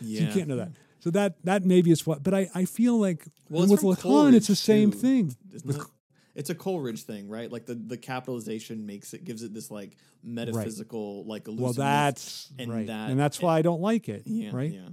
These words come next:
Speaker 1: Yeah. But with Lacan, it's the same thing because they're taking, they're transcribing oral presentations. The seminars
Speaker 2: Yeah.
Speaker 1: are all oral.
Speaker 2: Mm-hmm.
Speaker 1: And they're saying, like, "Oh,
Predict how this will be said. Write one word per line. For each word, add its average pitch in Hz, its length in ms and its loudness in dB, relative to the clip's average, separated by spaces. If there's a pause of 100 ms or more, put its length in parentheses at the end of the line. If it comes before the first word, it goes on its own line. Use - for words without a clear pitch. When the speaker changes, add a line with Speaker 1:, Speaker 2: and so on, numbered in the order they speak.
Speaker 1:
Yeah. 143 300 0 (280)
But 208 100 6
with 208 160 4
Lacan, 233 440 2
it's 214 140 2
the 180 80 0
same 180 340 4
thing 247 300 4
because 165 540 0 (440)
they're 175 200 4
taking, 180 560 0
they're 165 160 -2
transcribing 165 1120 -2
oral 160 480 2
presentations. 131 1040 -2
The 120 100 -12
seminars 107 520 -4
Speaker 2:
Yeah. 107 60 -8
Speaker 1:
are 107 60 -6
all 107 140 -8
oral. 110 480 -6 (280)
Speaker 2:
Mm-hmm. 127 160 -6
Speaker 1:
And 160 140 8
they're 160 120 8
saying, 160 260 2
like, 143 180 0
"Oh, 156 260 0